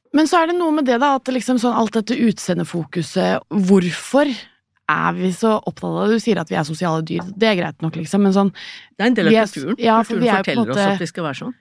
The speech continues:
Speaker 1: Ja.
Speaker 2: Ja. Og den forteller oss det i bilder også.
Speaker 1: Ja,
Speaker 2: Og
Speaker 1: med
Speaker 2: det gjør
Speaker 1: alt,
Speaker 2: det ikke noe
Speaker 1: liksom.
Speaker 2: lettere å, å stå imot.
Speaker 1: Nei.
Speaker 2: Det, det er så massivt. Det er også det at kvinners utseende hele tiden fremstilles som det viktigste ved henne.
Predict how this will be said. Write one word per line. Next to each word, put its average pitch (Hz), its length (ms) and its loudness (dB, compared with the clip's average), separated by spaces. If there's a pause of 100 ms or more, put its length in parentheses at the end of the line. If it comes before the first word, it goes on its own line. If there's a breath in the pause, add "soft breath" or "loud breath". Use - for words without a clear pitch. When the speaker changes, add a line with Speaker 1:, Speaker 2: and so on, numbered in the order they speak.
(100)
Speaker 1:
Ja. 233 200 2 (400 loud breath)
Speaker 2:
Ja. 214 120 -6 (280)
Og 220 140 0
den 214 160 2
forteller 175 420 -4
oss 160 80 -8
det 170 120 -4
i 160 40 -8
bilder 147 460 -2
også. 294 100 -4 (460)
Speaker 1:
Ja, 220 320 0
Speaker 2:
Og 170 60 -6
Speaker 1:
med 190 160 0
Speaker 2:
det 185 80 4
gjør 160 100 4
Speaker 1:
alt, 139 60 -2
Speaker 2:
det 123 80 -8
ikke 175 100 0
noe 208 80 2
Speaker 1:
liksom. 214 80 0
Speaker 2:
lettere 139 340 -4
å, 143 200 0 (200)
å 156 60 -2
stå 156 180 -4
imot. - 360 -4 (200)
Speaker 1:
Nei. 220 280 0 (1120 loud breath)
Speaker 2:
Det, 202 80 0 (340)
det - 140 -2
er 170 160 -4
så 202 100 2
massivt. - 720 -6 (840)
Det 180 80 -2
er - 80 -2
også 208 240 -6
det 160 140 -2
at 165 180 -6
kvinners 165 400 -4
utseende 143 480 -4
hele 147 80 -4
tiden 135 240 -6
fremstilles 127 800 -6
som 127 160 -4
det 147 140 -6
viktigste - 500 -10
ved 113 160 -4
henne. 175 200 0